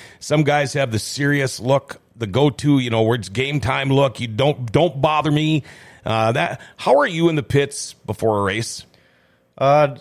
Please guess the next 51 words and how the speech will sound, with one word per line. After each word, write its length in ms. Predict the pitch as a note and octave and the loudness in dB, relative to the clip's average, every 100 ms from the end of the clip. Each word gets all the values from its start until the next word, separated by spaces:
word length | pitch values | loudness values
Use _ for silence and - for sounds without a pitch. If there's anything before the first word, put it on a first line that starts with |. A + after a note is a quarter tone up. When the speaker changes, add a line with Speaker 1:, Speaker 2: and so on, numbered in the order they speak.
| - | -4
Speaker 2:
definitely 360 | D3 D#3+ E3 | -2 0 0
get 100 | D3+ | 0
a 60 | D3 | 2
little 160 | C3+ C3+ | 2 0
bit 140 | B2+ | 0
of 100 | A2+ | -2
nerves, 500 | G#2 A2 A2+ A#2 G#2+ | -2 -2 -2 -4 -4
and, 320 | A2 G#2+ G#2 | -4 -4 -2
uh, 340 | G2+ G2 F#2 F2+ _ _ _ | -2 -2 -4 -8 _ _ _
I 80 | A#2+ | -6
try 180 | A#2 B2+ | 0 2
to 80 | B2 | 2
be 120 | A#2+ | -2
focused. 600 | A2 A2 A#2 B2+ A2 - - _ _ _ _ _ | -2 -2 -2 -2 -6 -8 -20 _ _ _ _ _
You 100 | A#2+ | -10
know, 100 | A2 | -4
I 120 | G#2+ G#2+ | -2 0
try 180 | C3 | 0
not 180 | B2 A#2+ | 0 0
to 60 | A#2 | -4
do 180 | A#2+ A2 | -2 0
a 40 | |
whole 140 | A2+ | 0
bunch 280 | A2 A2 G#2 | -2 -4 -4
of 280 | G#2 G2 F#2 - _ _ _ | -4 -4 -6 -14 _ _ _
messing 320 | - A#2 - G2+ | -2 -2 -2 -4
around. 280 | F#2+ F#2+ | -4 0
Speaker 1:
Mm-hmm. 180 | E3 D#3 | 2 2
Speaker 2:
I, 180 | G#2+ G#2+ - _ _ _ | 2 -2 -8 _ _ _
and 100 | A#2+ | -4
I, 220 | B2+ B2+ A#2 - _ _ _ | 0 -2 -4 -20 _ _ _
like, 140 | A#2 A2+ | -8 -4
me 100 | C3 | -2
and 80 | A#2 | 2
Dad 120 | A#2+ | 2
have 120 | A#2+ | 0
to 80 | A2+ | -2
do 120 | A#2+ | 0
all 100 | A2+ | 2
the 80 | G#2+ | 0
work 180 | A2+ A2+ | -2 -2
to 40 | |
the 100 | G#2 | -6
car, 400 | F#2+ F#2 G2 G#2+ | -4 -2 0 -2
so 120 | G2 G2+ | -2 -2
I 60 | |
don't 180 | G#2+ A2+ | -2 -2
really 160 | A2+ G#2 | -2 -2
have 160 | F#2+ | -2
time. 480 | - F2 G2+ G#2 G2 - | -6 -10 -8 -8 -10 -6
Speaker 1:
Sure. 300 | - D3 | -2 0